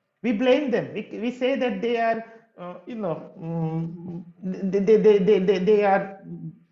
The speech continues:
making our reading audience petty. They are giving false literature. Uh, and we have this hypocrisy to drive out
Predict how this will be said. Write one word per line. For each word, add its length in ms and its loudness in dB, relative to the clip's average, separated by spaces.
making 540 2
our 380 0
reading 460 0
audience 640 -2
petty. 600 -6
They 120 -4
are 140 0
giving 440 -2
false 600 -2
literature. 600 -8
Uh, 220 -10
and 560 2
we 120 2
have 440 0
this 440 -2
hypocrisy 840 -2
to 200 0
drive 440 -2
out 400 -6